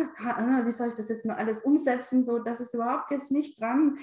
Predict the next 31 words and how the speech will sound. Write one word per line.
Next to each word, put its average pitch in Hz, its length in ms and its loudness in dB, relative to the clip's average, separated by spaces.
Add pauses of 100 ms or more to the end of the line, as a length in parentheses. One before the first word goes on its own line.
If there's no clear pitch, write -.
(220)
sondern 226 220 -2
einfach 247 200 2
nur 240 100 0
sagen, 220 340 -2
wow, 285 480 -2
was 254 220 0
für 240 60 -4
eine 233 160 -2
Fülle 277 280 0
an 269 160 6
Möglichkeiten, 254 680 -2
was, 226 340 -6
was 220 180 -10
ist - 160 -20
alles 220 400 -6
da, 254 300 -4
ich 233 80 -10
darf 226 280 -6
jetzt - 180 -8
auch 214 100 -4
einfach 220 420 -8 (520)
schöpfen, 285 840 0
ja, 208 240 0
ich 311 80 -2
darf 240 300 0
jetzt 254 180 -4
eben 226 360 -2
mir 233 140 -2
das 240 260 -8
herausgreifen, 254 1120 -2
was 254 160 2